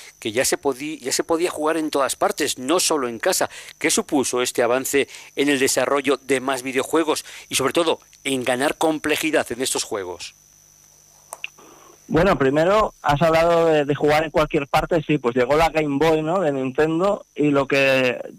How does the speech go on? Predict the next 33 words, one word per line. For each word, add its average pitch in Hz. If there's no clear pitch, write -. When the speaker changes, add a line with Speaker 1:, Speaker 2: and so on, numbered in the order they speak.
Speaker 2:
al 143
principio 156
solo 165
habíamos 156
podido 151
hacer 147
delante 135
de 139
la 131
pantalla 127
del 127
televisor 127
y -
desde 117
el 110
sofá 131
de 135
casa, 165
pues 139
pudimos 143
hacerlo 151
donde 143
quisimos, 117
¿no? 131
Así 123
que 120
sí 143
que 147
fue 147
un, 143
un 160
pequeño 160
avance, 156